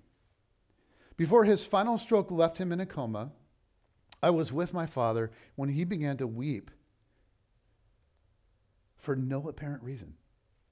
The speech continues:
Shouting into his hearing aid, I requested an explanation for his tears.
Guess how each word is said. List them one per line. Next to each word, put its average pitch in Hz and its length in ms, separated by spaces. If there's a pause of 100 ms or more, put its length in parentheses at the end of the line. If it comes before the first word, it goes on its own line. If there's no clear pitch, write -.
(480)
Shouting 226 460
into 208 300
his 208 220
hearing 160 360
aid, 95 320 (320)
I 156 40
requested 156 760
an 127 140
explanation 135 680
for 127 140
his 127 180
tears. 98 400